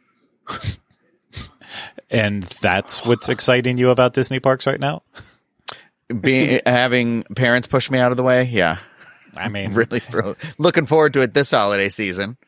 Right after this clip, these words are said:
Speaker 2: Yeah. Well,
Speaker 1: Um, no,
Speaker 2: hey, and
Speaker 1: I,
Speaker 2: this
Speaker 1: no, it, the weather. I'm gonna be a hundred percent honest with you. This, like, switch in the weather right now is, like, I'm excited because all of the holiday stuff is up, and now, like, the weather is kind of reflective of that. So it's like,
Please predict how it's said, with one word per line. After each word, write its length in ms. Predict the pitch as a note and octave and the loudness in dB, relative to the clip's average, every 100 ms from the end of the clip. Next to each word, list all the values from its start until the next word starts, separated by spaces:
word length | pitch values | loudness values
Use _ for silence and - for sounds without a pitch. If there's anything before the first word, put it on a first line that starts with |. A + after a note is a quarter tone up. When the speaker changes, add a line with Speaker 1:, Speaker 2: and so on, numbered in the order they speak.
| _ _ _ _ _ - - C#3 | _ _ _ _ _ -20 -20 -12
Speaker 2:
Yeah. 220 | G#2+ G#2+ B2 | -6 -6 -6
Well, 180 | - G#2 | -12 -2
Speaker 1:
Um, 320 | A2 G#2+ G#2 - - | 0 0 -2 -6 -4
no, 240 | C#3 E3 | 2 4
Speaker 2:
hey, 160 | C3 A2+ | 4 2
and 60 | B2 | 2
Speaker 1:
I, 80 | E3+ | 2
Speaker 2:
this 160 | E3 - | 2 -4
Speaker 1:
no, 300 | F#3 A#3+ D#3+ - - _ _ _ _ | 2 4 4 0 -14 _ _ _ _
it, 120 | D#3 - | -8 0
the 100 | E3 | 2
weather. 420 | D#3 D#3+ G#2 - _ | 6 4 2 -6 _
I'm 120 | D3+ | 0
gonna 140 | E3+ F#3 | 2 2
be 100 | F#3 | 2
a 60 | |
hundred 160 | E3 D#3 | 2 0
percent 220 | C#3 C#3+ | -2 -2
honest 200 | C3 B2+ | 0 0
with 100 | A#2 | -2
you. 100 | F#2 | -4
This, 180 | F#2+ A2+ | -4 2
like, 200 | C3 A2+ | 2 2
switch 400 | - - D#3 D#3 | -2 2 2 2
in 100 | D3 | 0
the 80 | A#2 | 2
weather 380 | G#2 G#2+ F2+ D2 | 4 4 2 -4
right 240 | F#2+ G2+ | -4 -2
now 400 | F#2 G#2+ A2+ A#2+ - | 0 2 2 -2 0
is, 240 | G#2+ G2 | 0 2
like, 360 | G2+ F#2 D#2+ - - - _ - | 2 2 0 -8 -20 -20 _ 0
I'm 140 | B2 | 2
excited 720 | A#2+ - C#3+ C#3 C3+ C3 A#2+ - | 0 2 2 4 4 4 0 -4
because 340 | A#2 C3 A#2 | 0 2 4
all 180 | A#2+ A#2 | 4 4
of 80 | A2 | 2
the 80 | G#2+ | 2
holiday 340 | A#2 A#2+ A#2 | 4 4 2
stuff 320 | A2+ A#2+ A2+ | 2 0 0
is 140 | A2+ A#2 | 0 2
up, 260 | A#2+ - - | 2 0 -2
and 220 | A2 G#2+ | 0 2
now, 220 | G#2+ G#2+ | 2 4
like, 180 | A2 G2+ | 2 2
the 100 | A2 | 0
weather 300 | G2 G2 A2+ | 2 2 4
is 120 | A2 | 0
kind 180 | - A2+ | 0 -4
of 80 | G2+ | -2
reflective 440 | G#2 G#2+ G2 B2+ | -2 0 0 0
of 120 | B2 B2 | -4 2
that. 280 | C3+ C3+ | 2 2
So 180 | - A2+ | 2 2
it's 140 | G#2+ - | 2 2
like, 200 | G#2+ | 0